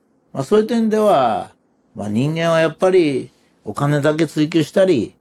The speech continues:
ね、なんか人を圧迫したりいじめたりすることだけの人生っていうのは本当に僕はつまらない人生だと思うんですよ。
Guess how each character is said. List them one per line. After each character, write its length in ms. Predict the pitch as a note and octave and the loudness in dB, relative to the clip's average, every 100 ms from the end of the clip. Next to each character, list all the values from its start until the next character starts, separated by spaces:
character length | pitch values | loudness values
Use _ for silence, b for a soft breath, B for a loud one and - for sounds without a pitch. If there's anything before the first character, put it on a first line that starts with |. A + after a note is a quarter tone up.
| _ _ _ | _ _ _
ね、 300 | - C3+ F3 | -4 -2 0
な 160 | D#3+ E3 | 0 -2
ん 60 | D3 | -2
か 80 | |
人 280 | B2+ - E3+ | -4 -2 0
を 100 | D#3+ | 2
圧 180 | D3 - | 0 -2
迫 140 | E3 C#3+ | -6 -4
し 80 | |
た 100 | F3+ | -2
り 120 | D#3+ B2 | -2 -2
い 40 | |
じ 80 | D3 | -2
め 100 | D#3 | -2
た 120 | E3+ | -2
り 100 | D#3+ | -2
す 100 | C#3+ | -2
る 100 | D3 | -2
こ 120 | D#3 | -2
と 80 | C3 | 0
だ 160 | C#3+ D3 | -2 0
け 380 | G#3 G3+ G3 _ _ - | 0 0 -4 _ _ -6
の 240 | D#3+ F3 G#2+ | 0 0 2
人 280 | D#3 F#3+ | 0 0
生 320 | D#3+ - A#2+ G2+ | -2 0 0 0
っ 20 | |
て 180 | - F#2 | -4 -8
い 40 | |
う 20 | |
の 60 | E2 | -6
は 60 | |
本 220 | C#3 G3+ F#3+ | -4 -4 -4
当 220 | - A3 | 0 2
に 140 | A3 | 2
僕 260 | F#3 A3 - | 0 0 2
は 320 | C3+ G#2 - _ b b _ | 2 0 -4 _ b b _
つ 100 | - | -4
ま 120 | C3 | 0
ら 120 | F#3 | 2
な 140 | G#3+ A3 | 4 2
い 60 | |
人 160 | F3 F#3+ | 0 0
生 120 | F3 | 0
だ 80 | C3 | 0
と 80 | B2 | 0
思 120 | C3+ | -2
う 40 | |
ん 20 | C3 | -4
で 80 | G#2 | -6
す 100 | |
よ。 140 | - | -8